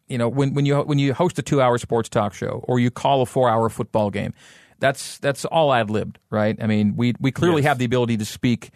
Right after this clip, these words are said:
Speaker 1: extemporaneously and, and go off the cuff.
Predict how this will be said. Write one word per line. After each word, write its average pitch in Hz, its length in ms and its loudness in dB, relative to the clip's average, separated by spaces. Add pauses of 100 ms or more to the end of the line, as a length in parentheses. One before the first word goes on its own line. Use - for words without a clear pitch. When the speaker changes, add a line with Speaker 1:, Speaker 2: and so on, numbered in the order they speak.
(280)
Speaker 1:
extemporaneously 113 1000 0
and, 101 380 0
and 104 200 0
go 117 120 4
off 110 180 0
the 95 80 -8
cuff. - 440 -8